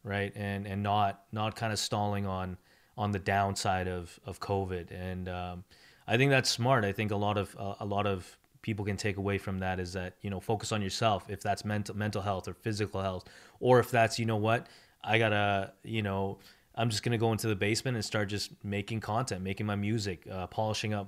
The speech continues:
you know, building my craft, um, you know, polishing up my skills. I think that's very important, especially now. And a lot of people, and I think,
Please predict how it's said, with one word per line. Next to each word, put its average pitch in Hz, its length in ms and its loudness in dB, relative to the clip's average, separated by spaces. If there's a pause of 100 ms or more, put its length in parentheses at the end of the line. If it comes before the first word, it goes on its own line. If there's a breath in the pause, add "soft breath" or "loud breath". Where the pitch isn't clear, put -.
you 104 140 -2
know, 95 100 -2
building 104 400 -2
my 101 80 -2
craft, 107 640 -2 (360 soft breath)
um, 92 600 0
you 104 100 -2
know, 104 80 0
polishing 110 460 0
up 104 60 -4
my 101 100 0
skills. 101 500 -2
I 98 120 -8
think 107 220 -4
that's 98 220 -2
very 101 380 -2
important, 98 420 -4
especially 110 380 -4
now. 98 380 2 (420 loud breath)
And 110 80 0
a 107 40 4
lot 120 280 4
of - 80 0
people, 135 360 0
and 107 80 0
I 101 80 0
think, 113 360 -2